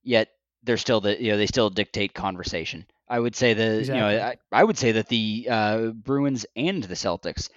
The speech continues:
Speaker 1: have better, uh, playoff odds. You know, I don't know the actual odds, but I'd say both those teams have better playoff odds than the Patriots did going into the season, and yet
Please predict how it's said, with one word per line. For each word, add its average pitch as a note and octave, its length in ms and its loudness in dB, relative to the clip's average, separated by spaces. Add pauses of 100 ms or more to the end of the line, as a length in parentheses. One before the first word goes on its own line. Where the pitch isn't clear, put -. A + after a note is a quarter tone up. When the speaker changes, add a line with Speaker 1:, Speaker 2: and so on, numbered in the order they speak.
(200)
Speaker 1:
have G2+ 260 -2
better, G2 500 0
uh, G2+ 200 0
playoff G2+ 380 0
odds. F#2+ 280 0
You G2+ 80 -8
know, G2+ 80 0
I F#2+ 40 2
don't G2+ 120 2
know G2 120 0
the G2 140 0
actual F#2+ 300 -4
odds, G2 240 2
but G2 140 -4
I'd B2 160 2
say D3 160 4
both A#2+ 300 0
those G2+ 200 -2
teams G2+ 280 -4
have F#2+ 160 -2
better G2+ 200 0
playoff G#2+ 400 -2
odds G2 280 -2
than F#2+ 100 -6
the F2+ 80 -8
Patriots G#2 480 -6
did F#2 220 -4
going F#2+ 240 -2
into F#2+ 160 -8
the E2 100 -8
season, D3 380 -10 (360)
and F#3 120 -2
yet D#3+ 160 4